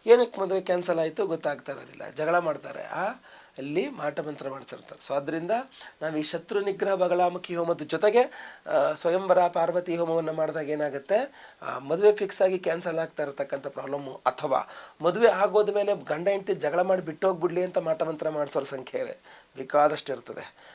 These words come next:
ಆ, so ಅದು ಕೂಡನೂ ಪರಿಹಾರವಾಗಬೇಕು ಅಂದ್ರೆ ಈಗ ಮದುವೆ ಆಗದಿರೋರ್ಗೂ ಹೆಲ್ಪ್ ಆಗುತ್ತೆ, ಮದುವೆ ಆದವ್ರಿಗೂ ಸಹ ಹೆಲ್ಪ್ ಆಗುತ್ತೆ.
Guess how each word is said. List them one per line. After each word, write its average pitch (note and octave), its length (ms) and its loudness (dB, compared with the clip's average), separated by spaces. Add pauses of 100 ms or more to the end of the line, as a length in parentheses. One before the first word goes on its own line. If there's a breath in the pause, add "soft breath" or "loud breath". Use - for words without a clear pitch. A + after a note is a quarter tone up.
(140 loud breath)
ಆ, E3 300 -8 (120)
so D3+ 160 -2
ಅದು C#3+ 220 2
ಕೂಡನೂ G#3+ 320 6
ಪರಿಹಾರವಾಗಬೇಕು D#3 920 -2
ಅಂದ್ರೆ E3 560 -4
ಈಗ C3+ 80 -8
ಮದುವೆ C3+ 300 0
ಆಗದಿರೋರ್ಗೂ F3+ 640 2
ಹೆಲ್ಪ್ G3 260 2
ಆಗುತ್ತೆ, G3 580 0 (140)
ಮದುವೆ E3+ 260 0
ಆದವ್ರಿಗೂ F3 520 0
ಸಹ F3 160 -4
ಹೆಲ್ಪ್ D#3 220 -2
ಆಗುತ್ತೆ. D#3 480 -2